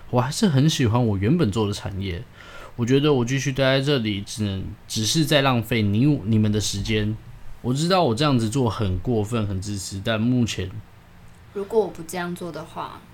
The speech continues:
Speaker 2: 会觉得自己会后悔，没有自己去拼过自己想要的。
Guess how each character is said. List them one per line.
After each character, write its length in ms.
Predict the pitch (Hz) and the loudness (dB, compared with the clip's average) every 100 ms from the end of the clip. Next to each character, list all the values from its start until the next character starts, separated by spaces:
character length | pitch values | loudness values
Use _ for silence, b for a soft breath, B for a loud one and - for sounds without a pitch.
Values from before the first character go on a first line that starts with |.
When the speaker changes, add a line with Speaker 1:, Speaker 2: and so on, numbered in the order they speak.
| - - | -20 -12
Speaker 2:
会 120 | 233 | -8
觉 180 | 214 170 | -8 -8
得 440 | 165 160 156 151 165 | -8 -10 -8 -10 -12
自 200 | - 262 | -16 -14
己 180 | 220 170 | -8 -8
会 160 | 180 180 | -8 -10
后 260 | 190 170 - | -10 -12 -14
悔， 100 | - - - - - | -18 -18 -20 -20 -20
没 140 | - 214 | -8 -4
有 120 | 202 | -4
自 100 | 170 | -4
己 100 | 226 | -6
去 200 | 170 214 | -6 -6
拼 280 | 208 202 180 | -8 -8 -8
过 160 | 185 185 | -6 -8
自 200 | 175 185 | -8 -12
己 160 | 160 | -10
想 280 | 151 156 170 | -12 -12 -14
要 220 | 147 117 - | -14 -14 -16
的。 100 | - | -18